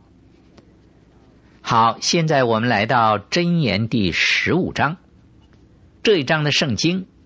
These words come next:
也是接着上文讲论到善与恶的，但是它的重点是先讲到舌头的角色，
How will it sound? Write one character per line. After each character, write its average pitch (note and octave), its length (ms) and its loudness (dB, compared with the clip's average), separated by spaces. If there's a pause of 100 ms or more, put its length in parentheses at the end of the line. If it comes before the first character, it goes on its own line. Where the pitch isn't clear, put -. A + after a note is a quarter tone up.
也 F2+ 260 0
是 G#2+ 260 0
接 G#2+ 220 -2
着 G#2 160 -2
上 A#2+ 460 0
文 F2+ 400 -2 (260)
讲 F2 300 -2
论 G2 220 -2
到 E2 380 -2
善 A2 460 -2
与 D#2 200 -2
恶 B2 400 -2
的， - 120 -10 (720)
但 G#2 160 -2
是 G#2+ 100 -4
它 F#2 140 -2
的 F2+ 100 0
重 B2 320 -2
点 F2 460 -2 (260)
是 - 220 -2
先 D#3 440 -2
讲 E2 240 -4
到 E2+ 280 -2
舌 F2+ 540 0
头 G2+ 260 -2
的 B2 80 0
角 - 280 -6
色， - 280 -2